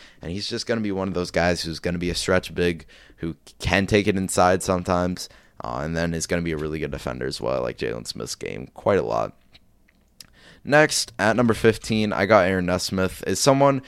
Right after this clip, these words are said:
who is another one of those players. I'm just really confident in him being very good. He can shoot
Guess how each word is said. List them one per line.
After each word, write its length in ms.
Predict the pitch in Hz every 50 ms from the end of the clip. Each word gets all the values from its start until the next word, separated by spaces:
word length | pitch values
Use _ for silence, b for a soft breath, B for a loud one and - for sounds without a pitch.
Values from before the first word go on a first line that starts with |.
| B B B B B
who 300 | 101 107 107 101 - - -
is 140 | 113 113 110
another 320 | 113 107 113 123 139 139
one 140 | 139 135 131
of 60 | 127
those 140 | 120 117 104
players. 380 | - - 110 107 107 107 - - -
I'm 100 | 117 131
just 160 | 156 170 -
really 220 | 110 113 120 127 123
confident 580 | - - 110 110 107 - - 104 104 98 92
in 100 | 87 85
him 220 | 82 95 107 104 98
being 220 | 98 92 87 82
very 380 | 73 69 82 92 98 95 90 82
good. 280 | 73 65 64 64 - - B B B B B
He 240 | B - 180 208 214
can 220 | - - 107 90 82
shoot 800 | - - - - - - - - - 117 127 127 123 - -